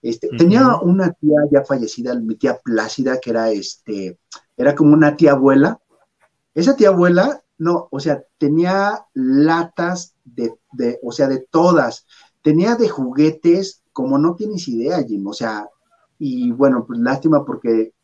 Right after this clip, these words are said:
Speaker 1: cuando ella falleció, pues les saquearon su casa, todo.
Speaker 2: Todo, ajá.
Speaker 1: Y a veces, pues yo obviamente las latas que tenía seguritas se las llevaron pa'l kilo y no, o sea,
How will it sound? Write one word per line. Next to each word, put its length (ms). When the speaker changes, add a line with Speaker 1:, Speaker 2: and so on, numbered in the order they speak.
Speaker 1:
cuando 380
ella 180
falleció, 600
pues 180
les 200
saquearon 680
su 180
casa, 380
todo. 220
Speaker 2:
Todo, 340
ajá. 440
Speaker 1:
Y 80
a 40
veces, 340
pues 180
yo 120
obviamente 420
las 260
latas 300
que 100
tenía 360
seguritas 580
se 80
las 160
llevaron 380
pa'l 200
kilo 480
y 160
no, 180
o 180
sea, 260